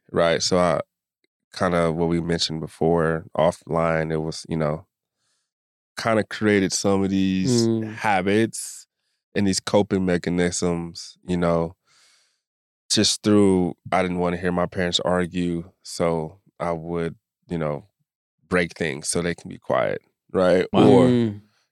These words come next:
Speaker 1: yeah, or, you know, as time passed and my parents finally divorced, you know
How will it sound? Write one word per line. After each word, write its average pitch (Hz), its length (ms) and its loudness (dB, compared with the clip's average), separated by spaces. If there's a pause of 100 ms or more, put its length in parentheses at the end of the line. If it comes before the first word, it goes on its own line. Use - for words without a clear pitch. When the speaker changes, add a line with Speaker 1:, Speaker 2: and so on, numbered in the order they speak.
Speaker 1:
yeah, 87 360 0 (100)
or, 95 720 4 (160)
you 101 180 2
know, 85 440 2 (460)
as 92 300 0 (160)
time 92 380 -2
passed 107 600 0
and 87 240 -2
my 85 120 -2
parents 90 360 -2
finally 85 380 -2
divorced, 80 800 -4 (580)
you 92 80 0
know 80 360 -2